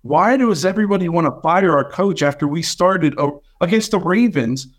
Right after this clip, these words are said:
with a rookie quarterback?" And then so I started thinking to myself, I'm like,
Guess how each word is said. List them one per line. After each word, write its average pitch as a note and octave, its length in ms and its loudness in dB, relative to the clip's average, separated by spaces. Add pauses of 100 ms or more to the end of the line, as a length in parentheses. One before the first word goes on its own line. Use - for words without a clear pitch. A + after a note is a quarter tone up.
with F3+ 140 2
a E3+ 60 2
rookie F#3+ 300 0
quarterback?" - 680 -2
And E3+ 100 0
then G#3 100 4
so A#3+ 140 0
I G#3+ 60 0
started F#3+ 320 -2
thinking G#3 260 -2
to C#3 100 -2
myself, B2+ 420 0
I'm D3+ 120 2
like, C3+ 160 -2